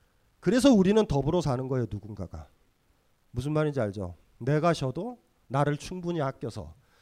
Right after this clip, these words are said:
지가 하루 동안 일했던 걸 나한테 먹여줄 어떤 사람이 있는 거야. 하지만 먹을 때 어떤 느낌?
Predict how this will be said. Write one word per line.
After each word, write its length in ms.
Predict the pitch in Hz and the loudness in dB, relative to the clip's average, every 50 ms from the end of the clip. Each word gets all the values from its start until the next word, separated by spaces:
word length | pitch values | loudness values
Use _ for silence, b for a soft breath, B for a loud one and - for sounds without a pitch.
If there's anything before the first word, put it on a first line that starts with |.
| _ _ | _ _
지가 300 | - - 151 170 160 185 | -12 -8 -8 0 0 2
하루 220 | 165 139 147 143 143 - | 2 2 0 -2 -4 -6
동안 260 | - 151 147 143 123 | -6 -6 -4 -4 -4
일했던 400 | 113 120 139 135 - - 131 127 | -4 -4 -6 -6 -6 -8 -8 -4
걸 120 | 123 123 117 | -4 -2 0
나한테 300 | 107 110 117 113 131 127 | 0 -2 -2 -4 -6 -6
먹여줄 400 | 127 120 123 127 123 120 143 139 | -4 -4 -6 -6 -6 -6 -8 -8
어떤 240 | 104 - - 127 | -8 -8 -8 -8
사람이 320 | 120 127 131 120 117 113 107 | -8 -6 -6 -8 -8 -8 -10
있는 180 | 92 92 92 | -12 -12 -14
거야. 200 | 92 90 85 80 90 | -14 -14 -16 -14 -8
하지만 340 | - 190 202 190 202 196 185 | -6 -4 2 4 4 4 6
먹을 240 | 180 196 196 208 208 | 6 4 6 4 2
때 120 | 208 202 | 2 2
어떤 280 | 175 135 - - 165 165 | 0 2 0 0 0 0
느낌? 320 | 165 160 - 220 233 254 | -2 -2 -2 -6 -8 -8